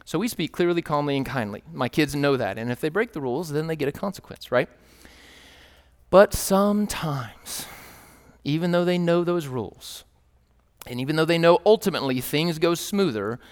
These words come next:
when they obey, we have an, we have a little saying, "The happy way is to obey." Right? Thank you. You can take that if you want one day when you have kids. I don't care. Actually, take it in your relationship with God right now. The happy way is to obey. It applies there too. <laughs> Facts,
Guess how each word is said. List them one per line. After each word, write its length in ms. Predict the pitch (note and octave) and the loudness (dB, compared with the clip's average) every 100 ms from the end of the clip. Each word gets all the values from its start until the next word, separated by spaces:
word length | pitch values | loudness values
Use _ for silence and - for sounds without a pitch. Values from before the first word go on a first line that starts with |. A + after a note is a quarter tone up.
| - | -12
when 160 | C3+ C3 | -2 2
they 140 | C3+ | 4
obey, 440 | C#3+ C3 A2 - - - | 6 4 2 2 -12 -12
we 100 | A#2 | -2
have 100 | A#2+ | 0
an, 160 | B2 B2+ - | 2 0 0
we 100 | B2 | 0
have 100 | B2 | 2
a 40 | |
little 160 | C3+ C3+ | 0 0
saying, 320 | D3+ A2+ F#2+ | -2 -2 -4
"The 40 | |
happy 320 | G2+ C3 C3+ | 0 0 0
way 280 | C3 B2+ C3 | 0 2 2
is 100 | A#2 | 0
to 160 | - C3 | -4 -6
obey." 240 | A#2 B2 - _ _ _ _ _ _ _ _ _ _ _ _ _ _ _ _ | -4 -4 -6 _ _ _ _ _ _ _ _ _ _ _ _ _ _ _ _
Right? 220 | A#2 D3 - _ _ _ _ _ _ _ _ | -6 -6 -8 _ _ _ _ _ _ _ _
Thank 160 | A2+ A2 | -6 -6
you. 80 | - _ | -8 _
You 140 | - A#2+ | -6 -6
can 80 | |
take 160 | B2 B2 | -2 0
that 120 | B2 | 0
if 120 | A#2 | -2
you 80 | B2+ | -4
want 180 | A#2 - _ - | -8 -10 _ -14
one 160 | A#2+ | -8
day 140 | G#2+ - C3 | -6 -8 -12
when 100 | B2 | -8
you 80 | A2 | -4
have 100 | G#2+ | -4
kids. 240 | A#2+ - | -4 -8
I 80 | G#2 | -6
don't 100 | G#2+ | -8
care. 100 | - - - - - - - | -8 -16 -20 -20 -20 -20 -8
Actually, 240 | B2+ D#3+ | -2 0
take 180 | - E3+ | 2 2
it 60 | E3+ | 4
in 80 | |
your 80 | D#3+ | 4
relationship 400 | D3 C#3+ D3 C#3+ | 4 2 0 -4
with 80 | C3 | 2
God 160 | C3+ B2+ | 4 6
right 120 | B2 | 4
now. 160 | A2 - - | -2 -8 -10
The 80 | G#2 | -2
happy 220 | B2+ C3+ | -2 0
way 140 | C3+ | -2
is 80 | B2+ | -2
to 120 | C3+ | -2
obey. 200 | A#2+ A#2 | -4 -4
It 80 | G2+ | -6
applies 320 | G#2 C3 B2 | -4 2 2
there 120 | B2 A#2 | 2 -4
too. 160 | A2+ - _ - - - - - - | -6 -12 _ -20 -20 -20 -20 -20 -20
<laughs> 640 | _ _ _ - - - | _ _ _ -8 -6 -4
Facts, 640 | D#3 - - - - - | 0 2 0 -2 -6 -8